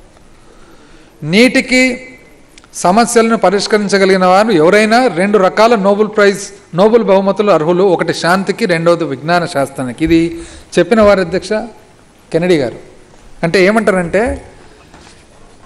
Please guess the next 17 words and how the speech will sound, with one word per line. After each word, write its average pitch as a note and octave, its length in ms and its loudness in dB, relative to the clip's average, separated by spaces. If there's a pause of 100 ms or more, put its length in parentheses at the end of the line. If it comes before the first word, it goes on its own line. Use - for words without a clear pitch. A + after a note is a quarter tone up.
(200)
నీటికి A3 580 0
సమస్యలను A3+ 680 0
పరిష్కరించగలిగిన G3+ 1080 0
వాళ్ళు, E3 400 2
నీటి F3+ 180 -6
సమస్యను A3 380 -2
పరిష్కరించగలిగినారు, E3+ 1120 0
రెండు A3+ 280 2
నోబెల్ B3+ 340 4
ప్రైజ్కు B3 300 2
అర్హులు, F#3+ 280 2
అర్హులవుతారంట, D#3+ 920 -2
అధ్యక్ష. C3 360 -4
ఒకటి F#3+ 320 2
వచ్చేసి A3+ 360 2
విజ్ఞాన G#3+ 380 -2
శాస్త్రానికి, G3 720 -4